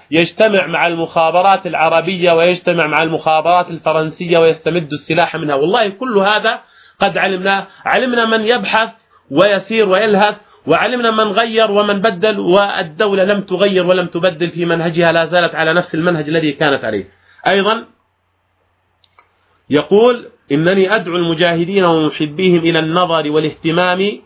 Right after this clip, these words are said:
إلى قوله صلى الله عليه وسلم: 'لا تزال طائفة من أمتي'". الحديث يقول: "يعلم أن سند هذه الطائفة الموصول هو ما يحاول المجرمون"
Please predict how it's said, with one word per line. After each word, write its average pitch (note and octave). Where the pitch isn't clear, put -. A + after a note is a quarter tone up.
إلى D3
قوله F#3+
صلى E3
الله F3
عليه F3+
وسلم: G3+
'لا F3+
تزال G3
طائفة F#3+
من F3
أمتي'". G3
الحديث E3
يقول: F3+
"يعلم F3
أن E3+
سند D#3+
هذه D3+
الطائفة D3+
الموصول D3
هو C#3+
ما D#3+
يحاول D3+
المجرمون" D3